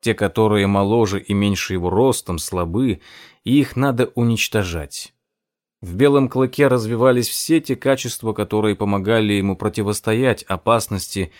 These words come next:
часто грозившей его жизни. Стальные мускулы выступали на его худом, гибком теле, как верёвки. В проворстве и хитрости с ним не мог сравниться никто.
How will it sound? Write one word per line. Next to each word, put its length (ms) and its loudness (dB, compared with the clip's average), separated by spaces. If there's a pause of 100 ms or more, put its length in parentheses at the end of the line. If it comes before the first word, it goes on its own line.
(380)
часто 380 0
грозившей 640 0
его 160 -2
жизни. 580 -6 (560)
Стальные 520 4
мускулы 540 2
выступали 600 2
на 140 2
его 240 2
худом, 600 0
гибком 440 -6
теле, 340 0
как 260 -6
верёвки. 680 -4 (540)
В 100 -20
проворстве 680 4
и 140 -6
хитрости 680 -2
с 140 -6
ним 200 0
не 120 0
мог 180 -2
сравниться 600 -2
никто. 560 0